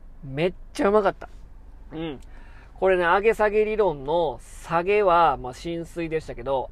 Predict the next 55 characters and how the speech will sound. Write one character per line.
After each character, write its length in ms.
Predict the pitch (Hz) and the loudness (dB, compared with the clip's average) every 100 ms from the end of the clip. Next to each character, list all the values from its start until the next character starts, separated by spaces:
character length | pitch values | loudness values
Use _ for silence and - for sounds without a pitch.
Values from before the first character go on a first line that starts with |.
| - | -4
上 180 | 156 | -2
げ 180 | 170 180 | 2 2
は 300 | 185 226 139 - - - - - - | 4 4 2 -4 -18 -18 -20 -20 -10
そ 180 | 147 | -4
ば。 200 | 147 165 - - - - | 2 2 2 -16 -20 -14
で 120 | 156 131 | -10 -10
し 80 | |
た。 140 | - - - 156 | -12 -16 -16 -12
日 120 | 139 | -8
本 220 | 135 143 | -8 -8
そ 160 | 131 127 | -10 -10
ば。 120 | - - - | -12 -16 -18
も 60 | 143 | -18
う 20 | |
そ 240 | - 180 | -10 -6
れ 140 | 180 175 | -4 -4
に 260 | 175 147 147 | -6 -10 -6
癒 160 | 160 | -6
さ 120 | 156 | -6
れ 60 | 135 | -12
た。 120 | - | -14
め 140 | 139 151 | -14 -14
っ 20 | - - - | -16 -20 -20
ち 240 | - - | -20 -10
ゃ 80 | 160 | -8
う 60 | 160 | -6
ま 240 | 180 180 | -6 -6
い。 40 | - 151 | -8 -14
い 40 | |
や、 100 | 143 | -10
あ 40 | |
の 160 | 156 160 | -10 -8
ね、 300 | 156 151 123 - - - - - - | -6 -6 -8 -16 -20 -20 -20 -20 -18
商 360 | - 285 302 | -2 0 0
家 140 | - 160 | 2 2
は 80 | |
ね、 60 | 143 | 2
別 160 | 143 165 | -4 -10
に 60 | |
釣 200 | - 233 | -8 -10
り 60 | 254 | -8
に、 640 | 247 247 240 226 220 185 | -6 -6 -2 -2 -4 -4
あ、 200 | 160 160 | -6 -6
釣 180 | - 247 | -8 -10
り 60 | |
趣 100 | 240 | -8
味 120 | 294 226 | -6 -4
じ 60 | |
ゃ 40 | 156 | -4
な 100 | 147 | -4
い 60 | |
こ 100 | 175 | -4
と 100 | 180 | -6
も 120 | 131 | -8
ね、 140 | 117 | -12